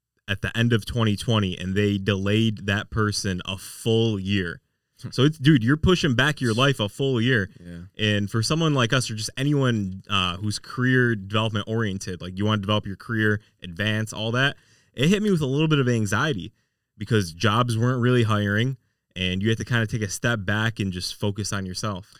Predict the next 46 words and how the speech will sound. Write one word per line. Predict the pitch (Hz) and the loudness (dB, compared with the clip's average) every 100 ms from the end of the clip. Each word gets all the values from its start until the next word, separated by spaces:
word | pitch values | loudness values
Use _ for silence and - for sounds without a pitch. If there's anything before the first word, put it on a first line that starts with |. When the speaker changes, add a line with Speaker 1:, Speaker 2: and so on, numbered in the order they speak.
| _ | _
Speaker 2:
But | 120 | -8
the | 131 | -6
thing | - 131 | -2 0
is, | 127 110 | 0 0
everybody | 113 107 101 | -2 -2 -2
was | 95 95 | -4 -6
in | 90 | -8
the | |
same | - 104 90 | -6 -6 -6
boat. | 85 85 65 _ _ _ _ _ | -6 -8 -12 _ _ _ _ _
That's | - 101 | -12 -10
the | 90 | -10
thing. | - 82 92 | -12 -12 -12
Speaker 1:
Yeah, | 87 104 113 104 | -4 4 4 4
but | 92 101 | 2 0
if | 98 | 2
you're | 117 | 0
someone | 110 117 110 104 | 0 0 0 -2
who | 104 101 | -2 -2
has | 101 98 92 | 0 -2 -2
high | 101 104 | -2 -2
ambition, | 101 92 104 107 147 165 160 - | -2 -4 -4 -4 -4 -4 -8 -10
Speaker 2:
No, | 160 | -4
I | 110 123 | -2 -2
know. | 139 101 | -2 0
Speaker 1:
it's, | 135 | 0
Speaker 2:
Yeah, | 113 | 2
but | 110 | -2
Speaker 1:
it | - | -4
still | - 98 | -2 -2
gets | 92 107 - | 0 -2 -2
to | 95 | -6
you. | 87 | -6
Speaker 2:
it | 107 | -4
gets | 165 202 | -4 -4
to | 117 | -6
you, | |
of | 98 - | -6 -6
course, | 160 110 - - - | -4 -4 -8 -10 -8
but | 104 - 117 | -10 -6 -2
everybody's | 127 117 113 107 | 0 2 2 2
in | 107 | 0
the | 104 | 0
same | 117 107 95 | 0 -2 0
boat. | 104 82 - | -2 -4 -8
So | 101 92 87 | -8 -6 -8